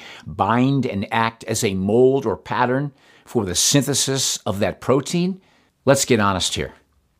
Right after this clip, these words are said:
Does the virus exist? Yes, like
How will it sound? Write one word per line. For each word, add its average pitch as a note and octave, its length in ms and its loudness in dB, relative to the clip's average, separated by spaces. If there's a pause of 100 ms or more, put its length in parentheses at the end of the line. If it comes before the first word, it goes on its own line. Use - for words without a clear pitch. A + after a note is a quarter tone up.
(560)
Does B2+ 280 6
the C3+ 100 4
virus C3 480 2
exist? G2 640 -6 (720)
Yes, - 500 -4 (420)
like A#2+ 300 0